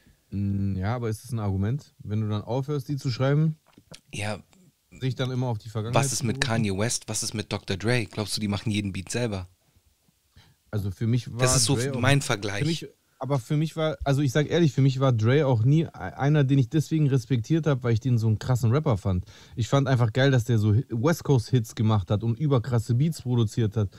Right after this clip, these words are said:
Speaker 1: Aber, äh,
Speaker 2: Ja, aber
Speaker 1: Dre
Speaker 2: wie
Speaker 1: ist
Speaker 2: hat er die produziert?
Speaker 1: Doktor Dre wär mir im Leben nicht in den Sinn gekommen, wenn ich gesagt hätte, die krassesten Rapper.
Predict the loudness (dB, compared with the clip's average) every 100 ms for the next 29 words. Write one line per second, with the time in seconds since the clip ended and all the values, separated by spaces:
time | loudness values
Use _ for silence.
0 | -18 -20 -16 -2 0 2 0 -4 -8 -6
1 | -6 0 2 2 4 4 4 2 0 -4
2 | -4 -6 -8 2 2 4 2 4 4 4
3 | 4 6 4 4 4 4 4 2 2 2
4 | 0 -2 -4 -2 -4 -6 -4 -4 -2 -2
5 | -4 -4 -6 -6 -4 -2 -4 -2 -4 -2
6 | -4 -4 -2 -2 -2 -4